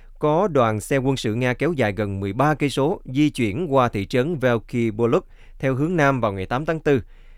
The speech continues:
Thị trấn này nằm ở phía đông Kharkov, là thành phố lớn thứ hai của Ukraine. Giới chức Ukraine cho biết là giao tranh lớn đang diễn ra ở phía đông nước này, với các cuộc pháo kích dữ dội được báo cáo khắp khu vực Donbass, gồm Donetsk và Lugansk.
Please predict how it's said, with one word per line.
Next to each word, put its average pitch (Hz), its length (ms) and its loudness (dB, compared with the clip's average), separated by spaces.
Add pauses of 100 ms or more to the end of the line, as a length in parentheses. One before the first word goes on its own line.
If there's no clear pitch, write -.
(140)
Thị 147 100 0
trấn 196 180 0
này 139 220 2
nằm 131 280 0
ở 135 200 0
phía 185 160 0
đông 165 180 2
Kharkov, 170 420 0 (120)
là 110 200 -2
thành 110 180 -4
phố 127 220 -2
lớn 151 220 0
thứ 175 140 -2
hai 135 240 0
của 117 120 -4 (100)
Ukraine. 117 280 0 (680)
Giới 156 120 2
chức 214 140 0 (120)
Ukraine 139 280 0
cho 135 160 0
biết 151 300 -2
là 110 80 -2
giao 120 200 0
tranh 123 300 -2
lớn 165 260 -2
đang 127 220 0
diễn 101 220 -6
ra 117 420 0
ở 95 240 -4
phía 160 160 0
đông 131 180 2
nước 170 140 0
này, 107 240 -2 (360)
với 160 120 0
các 226 180 0
cuộc 139 180 -2
pháo 170 160 -2
kích 226 260 -4
dữ 110 360 -4
dội 107 260 0
được 110 180 -8
báo 120 180 0
cáo 131 260 0
khắp 214 240 -2
khu 147 120 -4
vực 107 220 -4
Donbass, 120 540 0 (280)
gồm 113 300 -2
Donetsk 131 520 -2
và 107 140 0
Lugansk. 117 520 -2